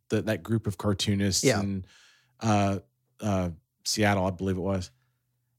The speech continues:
Speaker 1: and just saying, like, "Oh, what would it be like to be, have two or three people that were, understood this?" And, you know, you just read these scenes, like, you know, Frank Miller being friends with Bill Sienkiewicz or whatever in the eighties in New York.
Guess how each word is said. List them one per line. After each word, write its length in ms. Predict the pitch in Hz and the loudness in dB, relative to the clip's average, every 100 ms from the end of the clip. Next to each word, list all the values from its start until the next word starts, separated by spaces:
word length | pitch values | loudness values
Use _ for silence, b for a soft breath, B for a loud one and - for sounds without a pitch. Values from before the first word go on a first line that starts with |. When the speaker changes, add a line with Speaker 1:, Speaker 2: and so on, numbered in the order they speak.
| _ | _
Speaker 1:
and 200 | 123 117 | 0 2
just 140 | 113 - | 2 2
saying, 140 | 127 107 | 0 0
like, 140 | - | 0
"Oh, 180 | 175 151 | 0 2
what 140 | 143 147 | 0 0
would 80 | |
it 60 | 147 | -2
be 80 | 135 | -2
like 260 | 131 135 - | 0 -2 -4
to 80 | 104 | -6
be, 320 | 113 110 95 | -4 -4 -6
have 200 | 110 - | -8 -6
two 140 | - 135 | 0 0
or 60 | |
three 200 | 117 123 | 2 -2
people 420 | 110 123 113 104 98 | 0 -2 0 0 0
that 160 | - | -2
were, 160 | 92 85 _ - _ 107 | -8 -14 _ -20 _ -6
understood 460 | 110 - 113 107 | -4 -2 -2 0
this?" 320 | 101 92 - | 0 0 -2
And, 280 | 104 98 90 b b b - | -2 -4 -6 b b b -2
you 80 | 120 | 0
know, 40 | |
you 60 | 120 | 2
just 280 | 127 123 147 | 0 0 2
read 140 | 156 | 2
these 160 | 110 90 | 2 0
scenes, 540 | - 160 135 95 92 | 0 0 0 -2 -2
like, 200 | 101 95 | -2 -2
you 60 | 107 | -2
know, 60 | 98 | 0
Frank 260 | 123 123 | -2 -2
Miller 280 | 101 110 113 | -2 0 0
being 300 | 98 110 101 | 0 -2 -4
friends 300 | 92 110 110 | -2 -2 -2
with 160 | 101 87 | -4 -2
Bill 180 | 107 107 | 0 0
Sienkiewicz 680 | 107 95 107 98 87 - | -4 -4 -2 -2 -4 -4
or 120 | 95 92 | -2 -2
whatever 340 | 92 95 92 | -2 -2 -4
in 80 | 90 | -6
the 60 | 90 | -2
eighties 360 | 104 95 82 | -2 -2 -6
in 60 | 90 | -6
New 60 | 92 | -4
York. 300 | 101 98 | -4 -4